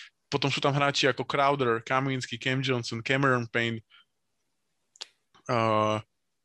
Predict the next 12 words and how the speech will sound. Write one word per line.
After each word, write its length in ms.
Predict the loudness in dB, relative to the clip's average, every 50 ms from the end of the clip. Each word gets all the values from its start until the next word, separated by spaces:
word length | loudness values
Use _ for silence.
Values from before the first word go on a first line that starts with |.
| _ _ _ _ _ _ _ _ _ -10 -10 -8 -12 -10 -4
Michael 400 | 0 2 2 2 0 0 -4 -4
Bridges, 480 | -2 0 0 0 0 0 0 -2 -2 -2 -2
ktorého 280 | -2 0 0 0 0 -2
sme 120 | -4 -6 -8
tu 160 | -6 -6 -6
už 80 | -4
hypovali 480 | -2 -2 -2 0 2 2 2 2 2 0
extrémne 400 | -2 -4 -6 -6 -6 -4 -4 -4 -2
veľakrát, 520 | -2 -2 -2 -2 -2 -2 -2 -2 -2 -4
eh, 1080 | -8 _ _ _ _ -20 -20 -20 -20 -20 -20 _ _ _ _ _ _ _ _ -8 -6 -2
Javon 400 | 0 2 2 2 4 2 0 0
Carter. 520 | 0 0 0 0 -2 -2 -2 -2 -2 -2